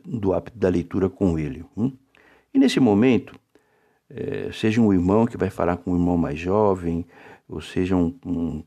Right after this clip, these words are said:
um, um tio que vai falar com um sobrinho ou com uma sobrinha. Então, nesse momento, trate, hum, esse adolescente ou essa adolescente como uma pessoa madura, a fim de que ele ou ela se sinta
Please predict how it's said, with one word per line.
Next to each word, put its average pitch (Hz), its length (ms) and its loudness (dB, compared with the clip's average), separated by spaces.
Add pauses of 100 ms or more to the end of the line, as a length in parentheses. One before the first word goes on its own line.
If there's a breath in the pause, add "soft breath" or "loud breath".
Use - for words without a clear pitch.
(120)
um, 82 360 -12 (180)
um 82 120 -12
tio 120 320 2
que 104 80 -10
vai 92 100 -2
falar 85 280 -6
com - 140 -12
um 78 40 -8
sobrinho 90 720 0
ou 85 140 -2
com - 180 -16
uma 71 80 -14
sobrinha. 101 640 -2 (380 soft breath)
Então, - 240 -4
nesse 196 240 0
momento, 117 560 4
trate, 180 540 -2 (560)
hum, 87 500 -2 (100)
esse - 180 -8
adolescente 90 920 0
ou 87 220 0
essa 82 220 -4
adolescente 78 800 -4 (680 soft breath)
como 131 280 2
uma 131 240 0
pessoa 135 400 -2
madura, 107 640 0 (400 soft breath)
a 113 80 -8
fim 123 160 -2
de 113 120 2
que 110 180 -4
ele 110 240 4
ou 98 120 4
ela 123 400 0
se - 200 -6
sinta 135 440 0